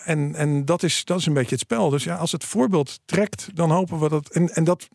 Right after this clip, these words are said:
aan alle kanten, wie ik ook spreek, er komt heel veel informeel materiaal op mij af. Vanuit de banksector, vanuit allerlei belangenorganisaties, vanuit advocatenkantoren.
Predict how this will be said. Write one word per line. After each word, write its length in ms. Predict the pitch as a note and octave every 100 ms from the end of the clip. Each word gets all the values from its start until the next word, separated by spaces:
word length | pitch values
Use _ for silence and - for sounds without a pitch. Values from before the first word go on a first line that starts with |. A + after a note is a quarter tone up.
| _ -
aan 160 | D#3+
alle 260 | - G#3+ G#3+
kanten, 400 | - G3 F#3+ C3+
wie 160 | C#3 G3+
ik 120 | F3+
ook 120 | D#3+
spreek, 340 | - - E3 C#3
er 60 |
komt 220 | C#3+ D3 C3+
heel 240 | D#3+ G3+
veel 320 | D3+ D3 - _
informeel 540 | - G3 F#3+ D3+ D#3 D3+
materiaal 460 | C3+ - C#3 C3+ C#3
op 100 | B2+
mij 120 | D3
af. 160 | D#3 - - - - _
Vanuit 300 | - D3+ E3
de 80 | C3
banksector, 560 | B2+ B2+ B2+ B2 C3
vanuit 280 | B2+ C3+ D#3+
allerlei 260 | D#3+ C#3+ C3+
belangenorganisaties, 920 | B2+ C3 C3 - B2 B2 C3+ B2 B2
vanuit 300 | - D3+ F#3
advocatenkantoren. 960 | D#3+ D3 - C3+ - B2+ B2 C3+ B2